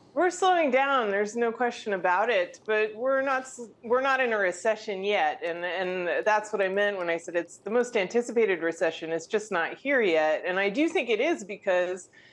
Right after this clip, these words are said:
cons-, consumers and businesses are still spending. And why wouldn't they be? Excess savings, you know, is around one point five trillion, uh, among consumers.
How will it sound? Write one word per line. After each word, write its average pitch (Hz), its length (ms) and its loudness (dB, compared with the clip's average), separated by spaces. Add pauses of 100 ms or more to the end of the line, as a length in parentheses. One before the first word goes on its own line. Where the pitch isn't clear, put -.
(340)
cons-, 247 220 -4
consumers 247 460 0
and 233 120 2
businesses 240 520 0
are 180 100 -2
still 208 340 0
spending. 196 760 0 (460)
And 233 100 2
why 277 140 4
wouldn't 294 400 2
they 196 140 4
be? 170 240 2
Excess 208 460 -2
savings, 202 840 -2
you 185 160 -4
know, 170 220 4
is 175 200 0
around 180 480 0
one 202 240 0
point 185 320 -6
five 180 400 0
trillion, 165 840 0
uh, 165 260 0
among 170 320 -2
consumers. 170 840 0